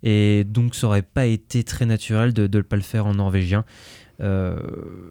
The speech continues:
et des fois aussi, je, je pense que les, les mots, ils se mettent un peu en, en, en, en travers de, euh,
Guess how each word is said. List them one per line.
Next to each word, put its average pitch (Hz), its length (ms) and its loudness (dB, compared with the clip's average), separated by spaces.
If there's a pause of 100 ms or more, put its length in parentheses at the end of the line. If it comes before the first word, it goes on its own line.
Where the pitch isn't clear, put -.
(260)
et 139 220 2
des 123 140 4
fois 143 160 2
aussi, 135 260 0
je, 113 260 2
je 101 100 -2
pense 123 240 -2
que 117 120 0
les, 104 260 2
les 104 140 2
mots, 117 240 4
ils 113 60 -2
se - 160 -6
mettent 113 140 0
un 101 100 0
peu 120 180 -2
en, 110 60 2
en, 101 800 -2
en, 101 40 0
en 101 60 0
travers 117 720 -2
de, 104 180 -2
euh, 95 440 0